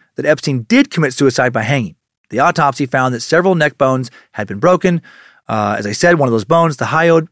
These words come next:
hyoid bone, most commonly associated not with suicide, but with homicidal strangulation. But that didn't, uh, wasn't a, a, a reason for her not to,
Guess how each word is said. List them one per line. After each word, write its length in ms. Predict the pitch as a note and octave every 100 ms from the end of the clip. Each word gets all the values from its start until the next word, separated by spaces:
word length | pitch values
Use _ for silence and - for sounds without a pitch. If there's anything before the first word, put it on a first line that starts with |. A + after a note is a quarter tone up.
| -
hyoid 840 | - D#3+ E3+ F#3 E3+ E3 E3+ E3 _
bone, 500 | B2+ D3+ E3+ E3+ E3+ - _ -
most 240 | D3 E3
commonly 340 | - D#3+ D#3+
associated 480 | D3+ D3+ C#3+ - B2
not 200 | B2 E3+
with 100 | G3
suicide, 540 | - F3 D#3 D#3+ D#3+ C#3+ - - _ -
but 200 | B2+ D#3+
with 100 | F3
homicidal 480 | D#3 D#3+ D#3 C#3+ C#3+
strangulation. 720 | - C3 B2+ A#2 G#2 G#2+ A2+ _ _ _ _
But 240 | A2+ A2 -
that 120 | A#2+
didn't, 380 | B2 A#2+ A#2 -
uh, 100 | A#2+
wasn't 260 | A2+ A2+ A#2
a, 360 | G#2+ G#2 G#2 -
a, 260 | A2 G#2 G#2
a 40 |
reason 280 | A#2+ B2 A#2+
for 80 | G#2+
her 180 | A2+ G#2+
not 300 | A#2 D#3 D3
to, 400 | D#3 C#3 C3